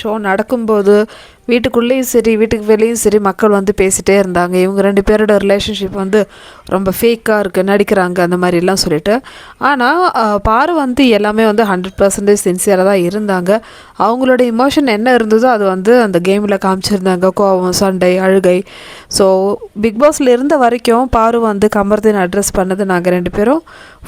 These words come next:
ஃப்ரெண்டுக்கு மேல, அ, லவ்வருக்கு கீழே அந்த மாதிரி தான் வந்து, அதாவது more than ஒரு ஃப்ரெண்ட்ஷிப்பா இருக்கிற மாதிரி தான் வந்து விஜய் சேதுபதி கிட்ட சொல்லியிருக்காங்க. விஜய் சேதுபதி ரெட் கார்டு கொடுக்கும்போது கூட அது சொல்லி கலாய்ச்சி தான் வந்து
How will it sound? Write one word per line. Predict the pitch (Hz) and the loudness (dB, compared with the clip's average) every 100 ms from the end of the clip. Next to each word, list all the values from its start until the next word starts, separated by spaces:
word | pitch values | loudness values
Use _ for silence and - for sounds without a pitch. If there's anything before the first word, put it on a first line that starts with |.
| - | -2
ஃப்ரெண்டுக்கு | 214 226 240 | -2 -2 -2
மேல, | 233 220 233 262 339 - - - _ - | 0 2 2 4 2 0 -10 -20 _ -2
அ, | 214 | 0
லவ்வருக்கு | 220 233 220 214 | 2 0 -2 -6
கீழே | - 220 208 170 | -2 0 2 0
அந்த | - 202 | 0 -2
மாதிரி | 208 214 | 0 0
தான் | 202 233 | 0 0
வந்து, | 220 185 226 | 0 0 2
அதாவது | 196 180 202 254 | 2 2 0 2
more | 240 277 | 2 2
than | 262 269 | 2 2
ஒரு | 247 | 2
ஃப்ரெண்ட்ஷிப்பா | 214 220 196 226 208 208 | 2 0 0 0 0 0
இருக்கிற | 196 196 | 0 -2
மாதிரி | 196 190 | 0 0
தான் | 190 208 | 2 0
வந்து | 185 180 311 - - - - - | 0 0 0 -2 -14 -20 -14 -4
விஜய் | 202 262 | 0 0
சேதுபதி | 254 254 220 214 196 | 2 0 2 2 0
கிட்ட | 196 196 208 220 | 0 0 2 2
சொல்லியிருக்காங்க. | 214 190 190 196 180 180 247 _ | 0 0 -2 -2 -2 -2 -4 _
விஜய் | 220 233 311 | -2 0 0
சேதுபதி | 339 311 269 254 254 | 2 0 2 2 2
ரெட் | 254 220 | 2 0
கார்டு | - 277 | 0 0
கொடுக்கும்போது | 240 262 254 269 262 240 220 | 2 -2 -2 0 2 2 2
கூட | 254 233 214 | 0 2 2
அது | 285 202 | 2 0
சொல்லி | 208 240 240 | 0 0 0
கலாய்ச்சி | 277 240 240 240 - | 0 0 0 0 0
தான் | 240 | 0
வந்து | 233 208 | 0 -2